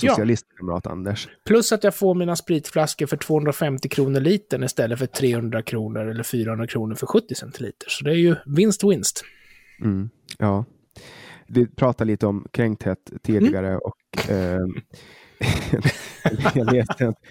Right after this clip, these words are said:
Speaker 2: jag läste om, om det var en, en, en influencer, Margot Dietz. Jag und-, jag undrar om jag und-, uttalar det rätt. Det är så
Speaker 1: Margot Dietz, förmodligen.
Speaker 2: Margot Dietz.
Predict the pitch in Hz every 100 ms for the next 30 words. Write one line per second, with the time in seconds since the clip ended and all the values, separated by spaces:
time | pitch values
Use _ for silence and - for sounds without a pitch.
0 | - - - - 113 120 127 113 - 107
1 | 107 - 110 110 110 104 110 95 87 123
2 | 123 110 - 98 101 - 101 95 - -
3 | 113 107 104 98 120 107 95 101 107 113
4 | 110 92 - - - - 110 107 104 110
5 | 110 113 107 104 98 95 92 104 101 -
6 | 104 104 101 - 95 92 101 101 - 95
7 | 156 185 175 185 160 196 - - - -
8 | 156 139 127 120 107 - - - - 113
9 | 113 104 113 104 - _ _ 123 117 101
10 | - - -